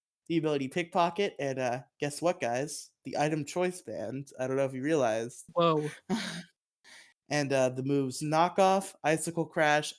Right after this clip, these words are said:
Speaker 1: Ice Shard, and Pursuit. And that has been the Pokemon of the episode. And unsurprisingly, I did not prepare a third segment. I don't have a quiz,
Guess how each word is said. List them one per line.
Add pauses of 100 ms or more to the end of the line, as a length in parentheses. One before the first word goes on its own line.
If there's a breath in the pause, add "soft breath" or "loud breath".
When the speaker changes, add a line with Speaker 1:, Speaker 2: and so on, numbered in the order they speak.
Speaker 1:
Ice
Shard,
and
Pursuit. (1160)
And
that
has
been
the
Pokemon
of
the
episode. (760)
And
unsurprisingly,
I
did
not
prepare
a
third
segment.
I
don't
have
a
quiz,